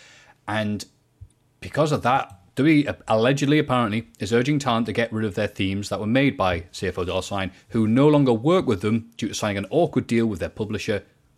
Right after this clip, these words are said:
which gives the publisher fifty percent of royalties, and this explains why there's been many people asked to change their theme music.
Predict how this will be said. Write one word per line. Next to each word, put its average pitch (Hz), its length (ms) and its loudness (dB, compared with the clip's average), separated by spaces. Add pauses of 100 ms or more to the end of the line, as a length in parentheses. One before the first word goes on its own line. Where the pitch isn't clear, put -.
(120)
which - 260 -6
gives 196 200 4
the 165 80 2
publisher 143 580 2
fifty - 420 -2
percent 147 380 2
of 117 140 -2
royalties, 120 640 0 (1120)
and 101 240 -2
this 104 120 -6
explains 104 280 -2
why 101 140 2
there's 98 140 -4
been 98 180 -4
many 101 140 -4
people 98 280 -8
asked 95 200 -6
to - 60 -20
change 95 280 -4
their 92 100 -6
theme 95 200 -8
music. 90 260 -8